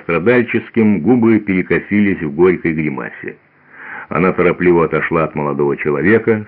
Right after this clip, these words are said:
схватив Алёшку за руку, отвела в сторонку. Он заметил перемену в ней, но, охваченный радостью встречи, не подумал о причине. «Как живёшь, сестра Матрёна? Чем занимаешься?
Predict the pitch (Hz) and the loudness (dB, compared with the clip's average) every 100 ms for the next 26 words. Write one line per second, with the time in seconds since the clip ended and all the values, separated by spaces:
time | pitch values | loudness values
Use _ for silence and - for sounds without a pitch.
0 | - 80 73 76 - 73 67 - 73 69 | -6 -6 -2 -2 -2 -2 -4 -4 -6 0
1 | 98 104 - 101 76 80 82 - 82 69 | 0 0 0 -2 0 -2 -4 -4 -4 -4
2 | 53 - - _ _ _ _ _ - - | -8 -16 -20 _ _ _ _ _ -20 -20
3 | - - - - - 156 170 180 180 170 | -20 -20 -20 -6 2 4 4 4 4 2
4 | 160 151 143 127 123 120 117 117 113 113 | 0 2 4 4 4 4 4 4 4 4
5 | 113 110 - 82 113 147 147 170 160 147 | 0 -4 -14 -2 2 2 2 0 2 2
6 | 135 120 143 131 - 117 - 135 143 - | 4 4 4 0 0 -2 0 0 0 0
7 | 123 110 113 131 120 120 127 113 107 85 | 2 4 4 4 2 4 2 2 0 -4
8 | - 71 69 64 64 _ _ _ _ - | -4 -4 -6 -10 -16 _ _ _ _ -20
9 | - - - - - - - - - _ | -20 -20 -20 -20 -20 -20 -20 -20 -20 _
10 | _ - 139 190 180 214 185 180 - - | _ 0 4 4 4 4 6 6 4 -2
11 | - 190 156 160 127 120 101 78 64 57 | 0 0 0 2 2 2 2 -2 -2 -8
12 | 62 - - - 135 147 139 165 175 160 | -12 -16 -18 -6 0 2 2 2 2 2
13 | 98 - - 55 53 | 2 0 -6 -8 -10